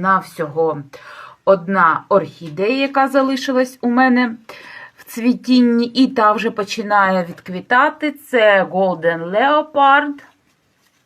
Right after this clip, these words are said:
Ось така орхідея, вона вже теж починає відквітати. Бачите, у неї вже такі сушить потрішки свої квіти. Але, друзі, ми ж знаємо, що це все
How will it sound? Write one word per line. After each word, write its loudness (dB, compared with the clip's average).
Ось -2
така -2
орхідея, -2
вона 0
вже -8
теж -2
починає 0
відквітати. -2
Бачите, -4
у -8
неї -6
вже -6
такі -6
сушить -8
потрішки -10
свої -10
квіти. -4
Але, 2
друзі, -2
ми -2
ж -12
знаємо, 0
що -6
це -8
все -2